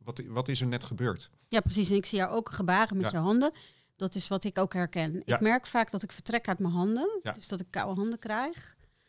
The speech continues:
Speaker 2: En, ja, en dat ik ook in een soort van, ehm, ik zit even te zoeken naar het goede woord. Ik merk dat ik dan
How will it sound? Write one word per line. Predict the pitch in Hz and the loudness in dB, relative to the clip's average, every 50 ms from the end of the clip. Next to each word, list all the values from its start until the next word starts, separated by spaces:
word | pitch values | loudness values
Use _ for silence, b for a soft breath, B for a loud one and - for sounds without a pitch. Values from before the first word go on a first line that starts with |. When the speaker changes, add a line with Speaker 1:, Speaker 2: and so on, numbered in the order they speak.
| _ _ _ _ _ _ _ | _ _ _ _ _ _ _
Speaker 2:
En, | 220 208 202 202 196 196 202 - - _ _ _ _ _ _ | -2 0 2 2 2 2 0 -2 -6 _ _ _ _ _ _
ja, | _ - 214 208 196 202 | _ -6 -4 -2 0 2
en | 202 202 | 2 4
dat | 196 208 208 | 4 4 2
ik | 233 - 240 | 0 0 0
ook | 233 226 - | -2 0 2
in | 247 220 | 4 4
een | 220 208 | 4 4
soort | - - 226 214 214 - | 4 0 0 -2 -2 -2
van, | - - 214 202 208 202 | -4 -4 -2 0 2 4
ehm, | 202 202 202 202 196 196 190 190 190 185 190 190 190 190 196 202 190 - _ _ _ _ _ _ _ _ _ _ _ _ _ _ _ _ _ _ _ _ _ _ _ _ _ _ _ _ _ _ _ _ _ _ _ _ _ _ _ _ _ _ _ _ _ _ _ _ _ _ _ _ - 220 | 4 4 4 4 4 4 4 2 2 2 2 2 2 2 0 -2 -4 -6 _ _ _ _ _ _ _ _ _ _ _ _ _ _ _ _ _ _ _ _ _ _ _ _ _ _ _ _ _ _ _ _ _ _ _ _ _ _ _ _ _ _ _ _ _ _ _ _ _ _ _ _ -20 -12
ik | - | -10
zit | - - - 220 | -10 -4 -4 -4
even | 202 - - - | -4 -4 -6 -6
te | - 196 | -4 -4
zoeken | 170 - 226 - - 226 214 214 | -2 -2 -4 -2 0 2 4 6
naar | 208 202 | 6 4
het | 196 175 | 4 0
goede | - - 226 208 202 190 | -2 -4 -4 -4 -4 -6
woord. | 202 247 247 214 - - | -4 -2 -2 -2 0 0
Ik | - 214 | 4 6
merk | 208 226 233 226 - | 6 6 6 4 2
dat | - 208 - | 0 -2 -2
ik | 226 226 - - | -2 -8 -8 -2
dan | - 214 202 196 196 190 190 196 | 0 2 4 4 4 4 2 0